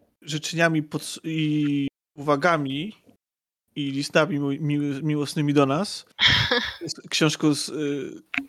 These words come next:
Speaker 1: y, Skargi Zażaleń, to, y, przypomniało mi się, że ominęliśmy zupełnie jedną bardzo ważną kategorię, która była też wypełniana przez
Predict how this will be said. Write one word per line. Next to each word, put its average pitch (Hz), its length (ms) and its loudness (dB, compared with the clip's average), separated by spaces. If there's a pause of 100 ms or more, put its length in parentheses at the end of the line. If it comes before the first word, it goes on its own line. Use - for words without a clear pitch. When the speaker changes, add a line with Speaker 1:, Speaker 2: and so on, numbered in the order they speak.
(280)
Speaker 1:
y, 135 300 -2
Skargi 151 400 0
Zażaleń, 143 540 4 (880)
to, 156 380 6 (100)
y, 139 60 0
przypomniało 160 420 2
mi 160 80 2
się, 160 160 2
że 147 220 4
ominęliśmy 147 720 0
zupełnie 147 420 0
jedną 139 460 0
bardzo 139 340 0
ważną 135 260 -2
kategorię, 143 680 2 (260)
która 139 240 -2
była 139 140 0
też 135 140 -6
wypełniana 139 540 -2
przez - 400 -8